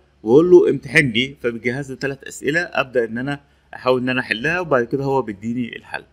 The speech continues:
جربته كذا مرة على حاجات كتيرة، وكان ممتاز الصراحة.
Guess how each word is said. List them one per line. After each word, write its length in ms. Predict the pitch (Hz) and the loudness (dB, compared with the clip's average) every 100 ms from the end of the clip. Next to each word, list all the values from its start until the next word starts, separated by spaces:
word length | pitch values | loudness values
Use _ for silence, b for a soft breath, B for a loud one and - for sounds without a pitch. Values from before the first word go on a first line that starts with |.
| _ | _
جربته 360 | 110 117 143 - | -6 -4 -6 -6
كذا 180 | 135 127 | -6 -4
مرة 240 | 131 131 | -6 -2
على 520 | 101 98 95 92 98 - | -2 0 -2 -4 -10 -14
حاجات 240 | 107 113 | -16 -16
كتيرة، 340 | _ 135 156 180 b b b b | _ -6 -6 -6 b b b b
وكان 220 | 110 117 110 | -4 0 0
ممتاز 320 | 107 104 107 | 0 0 -2
الصراحة. 380 | - - 76 | -2 -18 -20